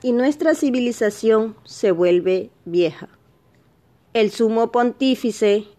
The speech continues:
instó a las personas a pensar en la adopción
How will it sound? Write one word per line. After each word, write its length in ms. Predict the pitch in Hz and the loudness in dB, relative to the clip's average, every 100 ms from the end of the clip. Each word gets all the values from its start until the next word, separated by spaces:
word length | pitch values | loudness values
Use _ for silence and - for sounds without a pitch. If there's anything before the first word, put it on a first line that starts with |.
| - | -4
instó 440 | 226 214 - 269 | -2 -2 0 2
a 80 | 269 | 4
las 240 | 254 220 | 2 -2
personas 640 | - 190 - 220 214 208 202 | -4 -6 -2 0 0 0 -2
a 140 | 170 | -4
pensar 460 | 180 175 - 214 214 | -4 -4 -2 0 0
en 140 | 208 | 0
la 160 | 180 190 | 0 0
adopción 600 | 226 240 - 240 208 | 2 0 -2 0 0